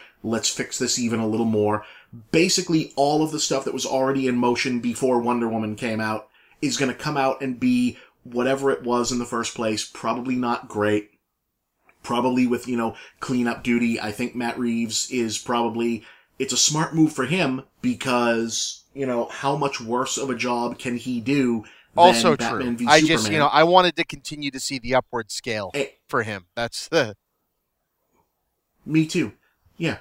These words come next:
Speaker 1: I, I think it'll be fine. And he is, you know, I'm sure that, I mean, Wa-, Warner Brothers is giving away the store to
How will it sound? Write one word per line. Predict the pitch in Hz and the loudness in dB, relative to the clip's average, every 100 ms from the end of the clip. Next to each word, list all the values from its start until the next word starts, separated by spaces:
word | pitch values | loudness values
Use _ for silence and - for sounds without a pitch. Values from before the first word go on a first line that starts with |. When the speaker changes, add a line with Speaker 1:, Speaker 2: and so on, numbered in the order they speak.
| _ 170 | _ -2
Speaker 1:
I, | 160 - | 0 0
I | 170 | -2
think | 220 214 | 0 2
it'll | 208 | 2
be | 202 | 2
fine. | 185 175 160 | 0 0 2
And | 147 | -2
he | 143 175 180 135 151 | -2 -4 -2 -2 0
is, | 147 135 - - _ _ _ | 0 0 -2 -4 _ _ _
you | 147 | 0
know, | 135 - | 0 2
I'm | 139 135 | 0 0
sure | 131 - 170 139 117 120 | -2 0 2 2 0 -2
that, | 123 - | -2 0
I | 135 | -2
mean, | 131 117 | -2 -2
Wa-, | 143 135 | -2 -2
Warner | 131 185 202 | 0 0 2
Brothers | 170 165 143 135 - | 2 2 2 0 -2
is | 143 131 123 120 131 110 | 0 0 0 -2 -8 -6
giving | 147 156 160 151 | 4 4 4 0
away | 131 135 135 | 2 2 2
the | 117 113 | 0 -2
store | - - - - 139 123 98 80 73 _ _ _ _ | -2 -2 -4 0 0 2 0 -4 -12 _ _ _ _
to | - 131 117 113 110 | -4 0 0 -2 -4